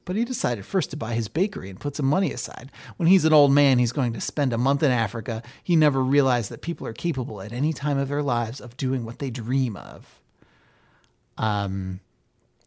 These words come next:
"He should have decided to become a shepherd," the boy said. "Well, he thought about that," the old man said, "but bakers are more important people than shepherds. Bakers have homes while shepherds sleep out in the open. Parents would rather see their children marry bakers than shepherds."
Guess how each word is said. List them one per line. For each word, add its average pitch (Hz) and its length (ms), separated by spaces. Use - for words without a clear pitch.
"He 135 60
should 185 160
have 175 80
decided 160 320
to 139 40
become 135 240
a 120 40
shepherd," 147 380
the 131 60
boy 127 200
said. 120 260
"Well, 123 140
he 131 120
thought 147 240
about 123 240
that," 101 180
the 113 100
old 104 180
man 104 180
said, 104 260
"but 104 140
bakers 139 320
are 120 40
more 123 180
important 131 380
people 165 260
than 104 160
shepherds. 104 440
Bakers 139 320
have 113 160
homes 156 320
while 113 120
shepherds 135 420
sleep 160 260
out 143 140
in 113 60
the 117 80
open. 120 360
Parents 170 300
would 143 100
rather 135 260
see 156 140
their 151 140
children 151 400
marry 143 300
bakers 151 420
than - 80
shepherds." 156 500